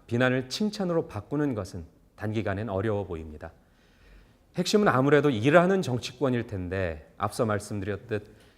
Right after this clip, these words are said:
일하느냐 안 하느냐의 모습을 바라보는 국민의 시각에 상당한 차이가 있고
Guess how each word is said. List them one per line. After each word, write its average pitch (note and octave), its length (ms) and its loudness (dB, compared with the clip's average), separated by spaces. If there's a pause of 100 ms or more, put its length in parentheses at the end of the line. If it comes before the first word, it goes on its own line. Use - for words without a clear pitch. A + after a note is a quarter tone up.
(160)
일하느냐 E3 580 4
안 B2 240 2
하느냐의 C#3+ 400 2
모습을 A2+ 320 -2
바라보는 G2 540 -4
국민의 G#2 360 -6
시각에 F#2+ 460 -8
상당한 F#3 560 -10
차이가 B2+ 280 -6
있고 - 440 -12